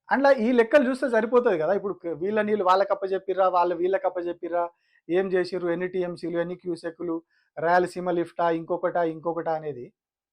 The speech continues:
ఈ, ఈ లెక్కలు చూస్తే అర్థమైపోతుంది కదా ఎట్లా పెరిగింది మరి. ఇరవై రెండు నుంచి అరవై ఐదు లక్షల ఎకరాలకు ఎట్లా పెరిగింది? ఇది వానాకాలంది. యాసంగిది పన్నెండు లక్షల ఎకరాల నుంచి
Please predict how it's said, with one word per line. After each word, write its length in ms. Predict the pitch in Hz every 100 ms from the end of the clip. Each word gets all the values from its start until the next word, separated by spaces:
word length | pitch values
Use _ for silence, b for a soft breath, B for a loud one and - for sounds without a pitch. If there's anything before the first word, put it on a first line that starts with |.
| _ _ _ _ _ _
ఈ, 40 | 214
ఈ 180 | 226 233
లెక్కలు 360 | 226 294 285
చూస్తే 160 | 285 247
అర్థమైపోతుంది 680 | 214 226 214 190 180 156
కదా 140 | 131 175
ఎట్లా 300 | 185 185 269
పెరిగింది 360 | 277 233 185
మరి. 280 | 147 147 143 _ _ _ _ -
ఇరవై 240 | 175 226 262
రెండు 200 | 262 254
నుంచి 300 | 220 - 294
అరవై 240 | 208 208
ఐదు 160 | 214 202
లక్షల 300 | 196 190 175
ఎకరాలకు 340 | 180 226 185
ఎట్లా 180 | 175 190
పెరిగింది? 480 | 175 160 151 147 147 _ -
ఇది 100 | 214
వానాకాలంది. 680 | 214 208 208 185 139 120 - _ _ _ -
యాసంగిది 800 | 170 233 269 285 277 269 359 359 _ _ _ _ _ -
పన్నెండు 320 | 180 240 277
లక్షల 340 | 269 247 247 226
ఎకరాల 380 | 208 214 214 208
నుంచి 580 | 196 185 311 226 233